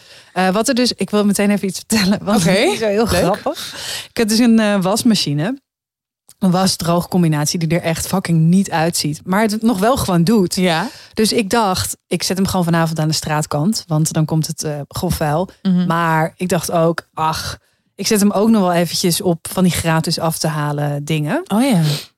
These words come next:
Speaker 1: Dus ik had hem op gratis af te halen Amsterdam-West. Maar ik dacht, oh, ik zet hem ook eventjes op, eh, Schalkwijk van Haarlem. Want dat is ook tien minuten met de auto.
Speaker 2: Ja, ja, ja.
Speaker 1: En, ehm,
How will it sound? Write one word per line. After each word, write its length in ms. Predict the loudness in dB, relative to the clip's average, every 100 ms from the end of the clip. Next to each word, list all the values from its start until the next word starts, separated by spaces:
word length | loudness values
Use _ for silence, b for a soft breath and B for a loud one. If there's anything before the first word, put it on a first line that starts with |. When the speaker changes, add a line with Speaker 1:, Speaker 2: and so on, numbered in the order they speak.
| -2
Speaker 1:
Dus 140 | 0 2
ik 60 |
had 120 | 0
hem 120 | 2 0
op 140 | 0
gratis 320 | 0 -2 0
af 100 | -4
te 100 | 0
halen 460 | 0 2 2 0 -2
Amsterdam-West. 840 | -6 -4 -4 -4 -2 -2 0 0
Maar 120 | -2
ik 60 | 0
dacht, 240 | -2 0
oh, 100 | 0
ik 100 | 0
zet 140 | 0 0
hem 100 | 0
ook 160 | 0
eventjes 400 | 0 -2 -2 -4 -2
op, 260 | -4 -4 -4
eh, 160 | -2 0
Schalkwijk 600 | 0 0 0 -2 -6 -6
van 120 | -2
Haarlem. 380 | 0 0 0 0
Want 120 | 2
dat 120 | 0
is 160 | -2 -4 -2
ook 220 | 0 0 -2
tien 160 | 2 4
minuten 320 | 6 4 2
met 120 | 0
de 60 | 0
auto. 300 | 2 2 2
Speaker 2:
Ja, 180 | 2 2
ja, 120 | 0
ja. 340 | -2 -4 -6 -4
Speaker 1:
En, 260 | 2 4 4
ehm, 480 | 4 4 4 2